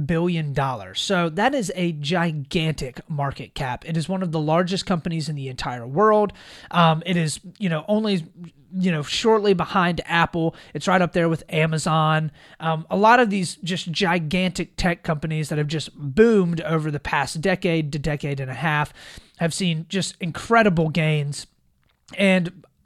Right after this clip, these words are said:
in this lawsuit, they are alleging that Facebook had a lot of their gains due to a little bit more of nefarious and shady activities and squandering competition, which is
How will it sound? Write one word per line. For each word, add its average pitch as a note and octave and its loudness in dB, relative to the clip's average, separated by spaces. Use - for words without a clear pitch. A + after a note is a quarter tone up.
in D#3 -6
this C#3+ -8
lawsuit, A3 2
they G3+ 2
are G3+ 6
alleging D#3+ 0
that C#3+ -10
Facebook A3 0
had E3+ 2
a D#3 -2
lot D3 0
of C#3 -8
their A3+ 2
gains D3+ -2
due A#3 2
to G3+ 2
a E3 2
little B3 2
bit G#3+ 2
more F#3+ 0
of E3 0
nefarious F3+ 0
and D#3 -6
shady D#3 -2
activities D#3 -2
and D#3+ -10
squandering F3+ 0
competition, C#3+ -6
which A#3 4
is F#3 -2